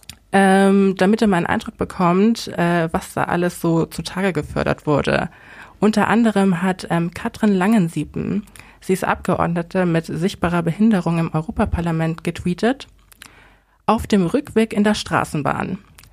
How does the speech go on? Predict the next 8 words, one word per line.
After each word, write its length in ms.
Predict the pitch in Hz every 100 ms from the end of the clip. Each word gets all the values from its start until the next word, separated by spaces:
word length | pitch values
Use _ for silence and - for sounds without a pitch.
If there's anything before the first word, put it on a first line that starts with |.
| -
Bekannte 500 | - - 220 269 262
steigt 360 | - 190 185 -
zu, 340 | - 240 269
sieht 340 | - 214 226 247
mich, 340 | 240 240 - -
fragt: 440 | - 208 208 - - _ -
‚Frau 140 | - 202
Langensiepen, 720 | 208 311 277 180 165 156